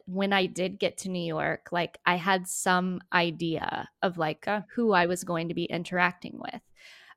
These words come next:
Speaker 1: Um, and by doing that, like, I knew so many people's names before they, before we met, and I knew
Speaker 2: Mm-hmm.
Speaker 1: sort of their backgrounds. So it gave me a sort of springboard for conversations in many
Speaker 2: Yeah.
Speaker 1: ways.
Speaker 2: Yeah.
Speaker 1: So, like,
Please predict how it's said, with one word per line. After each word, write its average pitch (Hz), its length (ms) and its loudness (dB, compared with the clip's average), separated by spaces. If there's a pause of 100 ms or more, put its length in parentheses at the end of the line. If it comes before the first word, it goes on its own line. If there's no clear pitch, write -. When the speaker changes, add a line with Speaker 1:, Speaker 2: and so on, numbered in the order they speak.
(140)
Speaker 1:
Um, 170 500 2 (220)
and 180 340 0
by 175 180 8
doing 185 300 2
that, 160 220 2
like, 165 260 0
I 170 120 2
knew 175 220 0
so 180 180 0
many 175 180 -2
people's 170 380 -4
names 170 500 -2 (140)
before 180 360 0
they, 165 320 -2 (360)
before 202 280 4
we 175 140 0
met, 156 360 -2 (100)
and 185 120 2
I 180 100 2
knew 180 360 0
Speaker 2:
Mm-hmm. - 20 -14
Speaker 1:
sort 190 260 0
of 180 80 -2
their 170 140 0
backgrounds. 214 920 0 (280)
So - 140 2
it - 200 4
gave 185 300 2
me 180 360 2 (140)
a 165 200 4 (180)
sort 175 240 0
of 156 80 -2
springboard 175 920 0
for 160 100 -2
conversations - 1200 -4
in 180 140 -2
many 160 180 -2
Speaker 2:
Yeah. 160 60 -4
Speaker 1:
ways. - 420 -6 (300)
Speaker 2:
Yeah. 185 100 -6
Speaker 1:
So, 180 120 4
like, 175 300 2